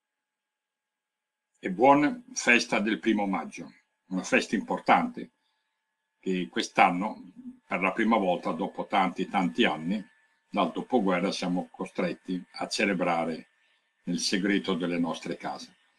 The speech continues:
Mi è stato chiesto di svolgere una riflessione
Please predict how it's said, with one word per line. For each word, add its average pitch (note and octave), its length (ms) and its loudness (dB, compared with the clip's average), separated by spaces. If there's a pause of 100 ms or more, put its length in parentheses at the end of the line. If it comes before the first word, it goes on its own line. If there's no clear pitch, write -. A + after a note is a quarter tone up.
(240)
Mi D#3+ 80 4
è - 20 6
stato A3+ 320 6
chiesto C3+ 340 6
di E3+ 100 6
svolgere G2+ 500 4
una C#3+ 240 8
riflessione G2+ 880 2